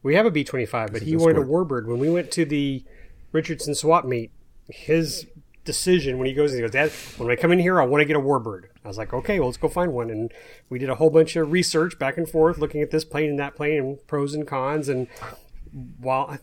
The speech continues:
Speaker 1: I don't know if we talked about this, but we were at one aisle and this guy had a P fifty-one and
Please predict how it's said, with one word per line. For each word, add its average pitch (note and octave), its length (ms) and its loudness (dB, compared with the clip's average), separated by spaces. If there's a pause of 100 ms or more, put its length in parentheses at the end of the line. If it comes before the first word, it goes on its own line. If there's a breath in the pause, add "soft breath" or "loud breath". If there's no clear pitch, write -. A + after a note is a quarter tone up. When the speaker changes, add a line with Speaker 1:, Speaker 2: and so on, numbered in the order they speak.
Speaker 1:
I B2+ 60 -16
don't G#3 100 -4
know G#3+ 60 -4
if - 80 -10
we D3 60 -6
talked F#3 260 -14
about A#2 200 -8
this, C#3+ 180 -8
but C3+ 120 -12
we B2+ 120 -4
were C#3+ 140 0
at C3 180 -6
one C3+ 340 -6
aisle C#3+ 400 0
and B2 140 -2
this B2 120 -6
guy B2+ 200 -2
had C3 140 -6
a B2+ 40 -8
P C#3+ 140 -8
fifty-one C3 500 -6
and B2+ 240 -4